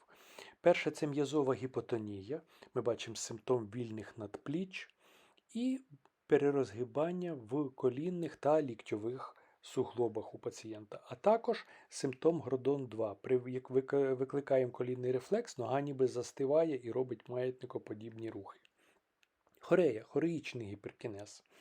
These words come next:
В даному випадку це хорея Гентінгтона, спадкове захворювання. Здається, що ніби пацієнт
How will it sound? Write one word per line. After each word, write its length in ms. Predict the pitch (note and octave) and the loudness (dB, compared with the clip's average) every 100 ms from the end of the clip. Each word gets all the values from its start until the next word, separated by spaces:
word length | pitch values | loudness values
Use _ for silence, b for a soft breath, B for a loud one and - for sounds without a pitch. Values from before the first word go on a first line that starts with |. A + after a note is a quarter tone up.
| B B B B | B B B B
В 40 | |
даному 320 | D3 E3 E3 D3 | 4 4 2 -2
випадку 600 | D3+ D#3+ D#3+ - D3 C#3 B B B | -2 2 2 2 -6 -6 B B B
це 120 | - A#2+ | -6 -4
хорея 380 | - C#3+ C#3+ | 0 4 4
Гентінгтона, 840 | A2+ B2 B2 A#2+ A2 - G#2 G2+ D3 | 2 -4 -8 -10 -8 -4 -2 -2 -8
спадкове 600 | - - D3+ - D#3 D#3 | -10 -4 -4 -2 -2 0
захворювання. 760 | D3+ D3+ - D3+ D3 D3+ C#3+ C#3 _ B B B | -2 -4 -6 -8 -6 -8 -8 -14 _ B B B
Здається, 500 | G#2+ A2 F3 F#3+ D3 | -4 4 4 4 0
що 200 | - - | -8 -6
ніби 300 | B2+ D#3 D3+ | -4 -4 -6
пацієнт 580 | C#3+ - - B2+ C#3 B2+ | -8 -8 -8 -6 -4 -6